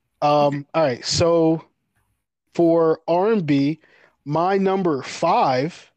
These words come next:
Speaker 1: is Marigold by Alex Isley. That's my number five.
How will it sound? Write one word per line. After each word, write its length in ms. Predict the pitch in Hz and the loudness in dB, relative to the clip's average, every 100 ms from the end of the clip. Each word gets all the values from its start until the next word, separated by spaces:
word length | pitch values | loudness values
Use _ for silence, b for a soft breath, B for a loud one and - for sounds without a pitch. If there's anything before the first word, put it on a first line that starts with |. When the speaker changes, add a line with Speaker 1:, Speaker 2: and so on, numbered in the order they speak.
| _ _ _ _ _ _ _ | _ _ _ _ _ _ _
Speaker 1:
is 800 | 160 156 147 143 139 135 131 - _ _ _ _ _ _ | -2 0 2 0 0 -4 -8 -18 _ _ _ _ _ _
Marigold 1000 | 135 139 170 180 170 156 147 151 160 147 | -8 -4 0 0 0 0 0 0 -2 -6
by 200 | 151 135 | -4 -4
Alex 420 | - 156 156 143 - | -2 -2 -2 -4 -4
Isley. 460 | 143 135 123 113 104 _ _ _ _ _ _ _ _ | -2 -2 -4 -10 -18 _ _ _ _ _ _ _ _
That's 240 | 143 151 | -4 -2
my 140 | 156 147 | -2 0
number 300 | 139 131 127 | -2 -4 -8
five. 380 | - 95 95 | -8 -10 -12